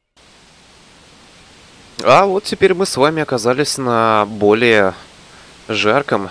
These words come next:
и засушливом континенте. Я бы даже выразился бы так. Добро пожаловать в пустыню Сахара.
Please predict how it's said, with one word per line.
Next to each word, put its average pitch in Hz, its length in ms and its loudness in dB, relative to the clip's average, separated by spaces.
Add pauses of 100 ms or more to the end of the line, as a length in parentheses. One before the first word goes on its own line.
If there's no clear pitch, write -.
и 95 440 -6 (1040)
засушливом 90 880 -4 (100)
континенте. 107 1000 -4 (760)
Я 113 160 -8
бы 92 120 -6
даже 98 240 -8
выразился 95 520 -8
бы 98 100 -6
так. - 300 -12 (680)
Добро 139 240 -2
пожаловать 131 480 -6
в - 40 -14
пустыню 107 440 -8
Сахара. 90 500 -6